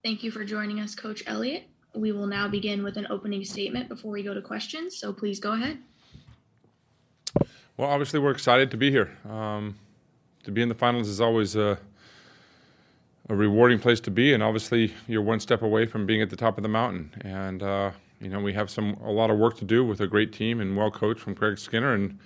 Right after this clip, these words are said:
Speaker 2: uh, we're spending lots of time watching film right now and getting our team ready.
Speaker 1: Thank you. Now we will go to questions from the media. Once again, please use the raise hand function to indicate you would like to ask a question.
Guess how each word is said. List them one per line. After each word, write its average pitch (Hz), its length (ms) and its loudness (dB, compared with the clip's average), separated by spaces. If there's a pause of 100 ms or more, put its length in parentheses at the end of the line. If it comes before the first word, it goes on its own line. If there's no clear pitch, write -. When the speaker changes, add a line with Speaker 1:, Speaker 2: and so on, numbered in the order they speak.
(680)
Speaker 2:
uh, 104 240 -2 (160)
we're 104 100 -6
spending 110 300 0
lots 107 180 0
of 101 80 -10
time 110 180 0
watching 110 280 0
film 113 240 -2
right 113 120 0
now 113 160 0
and 110 80 -2
getting 110 200 0
our 107 80 -2
team 113 200 -4
ready. 113 220 -4 (2500)
Speaker 1:
Thank 320 200 -4
you. 185 180 -6 (480)
Now 214 240 0
we 226 120 2
will 226 80 2
go 226 120 0
to 220 80 0
questions 226 480 -4
from 226 160 -2
the 214 60 0
media. 247 480 -2
Once 226 160 -4
again, 214 340 -6
please 220 240 -4
use 208 200 -6
the 202 100 -6
raise 208 380 -6
hand 220 280 -4
function 240 400 -6
to 226 60 -4
indicate 214 460 -6
you 208 80 -8
would 196 100 -8
like 196 180 -8
to - 120 -18
ask 190 200 -4
a - 60 -16
question. 269 640 -8